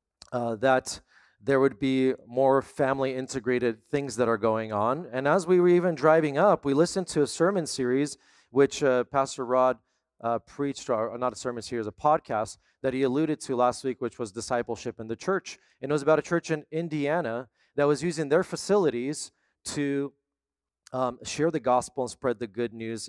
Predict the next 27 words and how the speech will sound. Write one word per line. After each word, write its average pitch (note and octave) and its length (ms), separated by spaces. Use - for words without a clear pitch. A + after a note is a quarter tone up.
of A2+ 380
Christ. - 600
And D3 380
as F3 180
we G3+ 60
looked G#3+ 180
at G#3 100
these C3+ 220
various E3+ 540
topics - 580
that C3 180
came B2+ 300
up A#2 220
and A#2 100
the A#2+ 80
needs C#3+ 300
that C#3+ 140
were C#3+ 180
in C#3+ 180
the C3+ 100
body, A2 460
they C#3+ 200
all G3+ 320
came D#3+ 420
to C#3 460
a B2+ 380
funnel C3+ 640